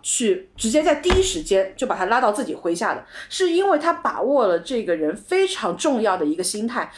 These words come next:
就是所有人跟他去谈都是说我们能够让你多红，我们能够给你什么样的资源，我们能怎么怎么怎么样。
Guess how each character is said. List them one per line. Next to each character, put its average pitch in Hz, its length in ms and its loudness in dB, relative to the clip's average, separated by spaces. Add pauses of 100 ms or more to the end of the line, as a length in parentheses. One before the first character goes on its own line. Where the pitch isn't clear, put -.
(120)
就 392 80 2
是 403 120 6
所 370 220 0
有 453 60 6
人 285 160 4
跟 277 80 2
他 285 100 4
去 294 100 -2
谈 170 260 -6
都 233 100 4
是 226 60 4
说 233 100 0
我 214 120 2
们 156 100 0
能 160 100 -2
够 220 120 0
让 233 220 0
你 151 100 0
多 220 260 2
红， 165 320 -6
我 170 100 0
们 151 140 -2
能 160 100 -4
够 208 180 0
给 196 160 -2
你 214 80 -4
什 190 160 -4
么 151 100 0
样 214 100 2
的 180 80 0
资 214 240 -6
源， 185 120 2
我 170 100 0
们 151 100 -4
能 185 100 -2
怎 196 100 -6
么 180 80 -4
怎 185 120 -8
么 170 60 -6
怎 180 100 -10
么 170 80 -6
样。 226 200 2